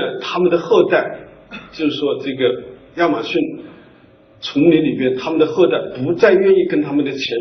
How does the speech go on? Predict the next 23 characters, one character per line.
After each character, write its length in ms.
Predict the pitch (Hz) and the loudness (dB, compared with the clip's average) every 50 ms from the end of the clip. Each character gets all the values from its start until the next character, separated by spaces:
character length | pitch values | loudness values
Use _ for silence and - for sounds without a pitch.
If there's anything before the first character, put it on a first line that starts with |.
| 131 | 0
辈 140 | 156 175 160 | 2 4 4
们 160 | 143 123 117 | 4 2 -2
去 140 | - - 143 | -4 -4 -6
学 200 | - - - - 120 | -6 -4 -2 -4 -4
习， 420 | 120 120 117 107 98 - - - - - - - - - - _ - _ _ _ | -4 -6 -8 -10 -12 -14 -16 -20 -20 -20 -20 -20 -20 -20 -20 _ -20 _ _ _
所 180 | - - 185 | 2 6 6
以 60 | 196 170 127 - - _ _ _ _ _ - | 6 6 4 0 -6 _ _ _ _ _ -16
这 200 | - - 208 180 | -4 0 4 4
些 160 | - - 143 123 | 4 4 2 0
老 200 | 117 120 117 - | 0 0 -2 -4
前 200 | - - 127 123 | -4 -4 -4 -2
辈 140 | 139 160 143 143 151 | 2 2 0 0 0
慢 180 | 180 175 170 | -2 -2 0
慢 120 | 160 151 139 | -2 -2 -4
的 100 | 131 127 | -4 -4
去 200 | 127 127 147 147 | -4 -4 -6 -6
世。 240 | 143 - - 170 - - - 277 262 - - - - - - - _ _ _ _ _ _ _ - - - | -6 -6 -6 -8 -8 -8 -8 -12 -12 -14 -16 -20 -20 -20 -20 -20 _ _ _ _ _ _ _ -20 -14 -6
呃， 240 | - 120 117 110 - | -4 -4 -4 -4 0
这 200 | - 175 165 156 | 4 4 4 4
位 240 | 147 147 139 131 131 | 4 2 0 -2 -4
这 140 | 131 131 127 | -6 -6 -4
个 300 | 127 123 117 110 110 120 | 0 0 0 0 0 0
Richard 600 | 156 170 170 165 156 127 117 104 104 - - | 2 2 2 2 0 -2 -2 -2 -4 -6 -8